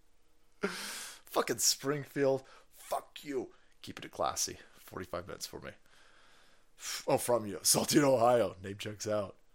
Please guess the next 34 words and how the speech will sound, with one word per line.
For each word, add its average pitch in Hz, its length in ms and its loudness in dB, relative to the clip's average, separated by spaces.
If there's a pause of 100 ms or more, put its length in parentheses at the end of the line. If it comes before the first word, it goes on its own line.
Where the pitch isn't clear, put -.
(460)
Yeah, 117 100 6
that 123 160 4
place 135 260 2
is, 92 120 -6
that 113 180 -4
school's - 400 2
fucking - 880 -14
shitty. 98 380 -6 (280)
Absolutely 135 720 -6
shitty. 123 460 -2 (120)
Absolutely 214 800 -6
shitty. 170 520 0 (2500)
Did, 139 220 2
uh, 117 200 6
any 147 140 -2
of 143 100 4
them 139 160 -4
ask 120 300 2
where 123 100 -4
Merrick 113 320 0
Garland 117 520 0 (140)
is 127 200 2
in 135 60 -2
<laughs> 131 220 8
Ukraine? - 560 2
Why - 160 -4
is, - 200 -4 (600)
I'm 196 120 2
sorry. 208 240 6 (240)
Excuse 220 280 6
me, 214 60 -2
sir. 233 320 6 (100)
Uh, 208 260 12 (600)
why 277 340 6